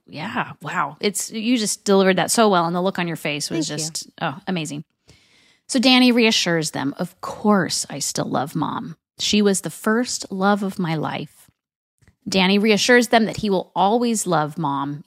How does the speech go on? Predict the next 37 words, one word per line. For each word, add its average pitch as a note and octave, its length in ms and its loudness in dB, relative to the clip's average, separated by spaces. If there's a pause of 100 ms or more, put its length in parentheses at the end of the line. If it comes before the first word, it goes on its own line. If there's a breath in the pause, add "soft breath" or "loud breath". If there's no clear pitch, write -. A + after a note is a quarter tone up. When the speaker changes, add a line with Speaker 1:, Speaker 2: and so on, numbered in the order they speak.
Speaker 1:
even G3 260 0
if F3 120 -4
he F3+ 100 -6
goes D3 240 -2
out C#3 200 -6
on D3 100 -8
a C#3+ 60 -4
date. - 420 -10 (1600 soft breath)
D G#3+ 140 2
J G3 140 8
asks, F#3+ 400 2
"Well, G3 180 4
how A3+ 140 6
do A#3+ 60 2
you A3+ 100 2
think A3 280 -2
Mom A#3+ 340 4
would E3+ 180 2
feel - 240 -8
about - 300 -6
that?" - 380 -8 (560)
And F#3+ 100 0
Danny G3+ 220 0
says A3 240 2
he B3 80 4
knows B3+ 180 4
exactly B3 480 -2
how G3+ 120 -2
she - 180 -4
would - 140 -2
feel - 400 -6 (160)
because G#3+ 320 -2
they A#3+ 100 4
once A#3+ 320 2
talked - 400 -2
about D3+ 240 -4
it. - 80 -16